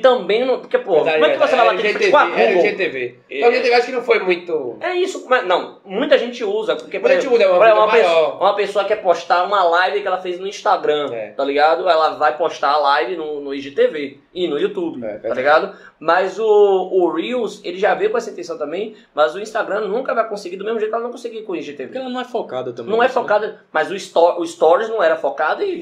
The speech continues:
Speaker 1: e, pô, é isso que eu
Speaker 3: Mas
Speaker 1: tô querendo
Speaker 3: porque
Speaker 1: dizer.
Speaker 3: era mais prático.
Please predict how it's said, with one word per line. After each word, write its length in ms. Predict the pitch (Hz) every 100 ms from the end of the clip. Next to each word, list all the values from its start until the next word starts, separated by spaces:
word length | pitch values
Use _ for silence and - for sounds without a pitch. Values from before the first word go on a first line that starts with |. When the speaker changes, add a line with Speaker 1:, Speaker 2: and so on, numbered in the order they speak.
| 135 120 135
Speaker 1:
e, 120 | - _
pô, 280 | 151 131 - - _ _ -
é 140 | 190
isso 120 | 185 -
que 40 |
eu 60 | 262
Speaker 3:
Mas 0 |
Speaker 1:
tô 40 |
querendo 160 | 262 247
Speaker 3:
porque 40 | -
Speaker 1:
dizer. 80 | 214
Speaker 3:
era 100 | 226
mais 220 | 240 233
prático. 600 | - 165 180 - -